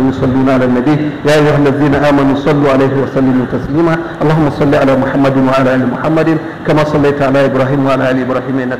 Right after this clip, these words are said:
حميد مجيد. اللهم بارك على محمد وعلى آل محمد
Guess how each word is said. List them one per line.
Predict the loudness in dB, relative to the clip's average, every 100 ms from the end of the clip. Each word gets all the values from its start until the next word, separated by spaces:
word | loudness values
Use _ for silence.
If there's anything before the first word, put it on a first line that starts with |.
| -6
حميد | -4 -4
مجيد. | -4 -2 -2 -2 -4 -4
اللهم | 0 0 0
بارك | 0 0 0
على | -2 -2
محمد | -2 -4 -2 -2
وعلى | 0 0 0 -2
آل | -2
محمد | -4 -4 -2